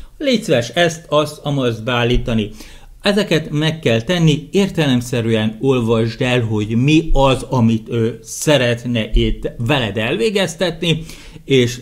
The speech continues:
saját döntésed alapján állogass be a programot. Ez nem bonyolult, és későbbiek folyamán is különböző beállító panelokba ezeket meg tudod tenni,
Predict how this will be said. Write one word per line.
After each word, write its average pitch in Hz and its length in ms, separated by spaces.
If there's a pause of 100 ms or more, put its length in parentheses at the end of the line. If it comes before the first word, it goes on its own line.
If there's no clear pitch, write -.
(160)
saját 117 460
döntésed 117 540
alapján 117 540
állogass 113 520
be 110 120
a 107 60
programot. 117 560
Ez - 200
nem 117 320
bonyolult, 165 600 (420)
és 143 360
későbbiek 147 720
folyamán 127 440
is 120 220 (400)
különböző 123 540
beállító 127 640
panelokba 127 720
ezeket 117 360
meg 139 240
tudod 131 460
tenni, 196 300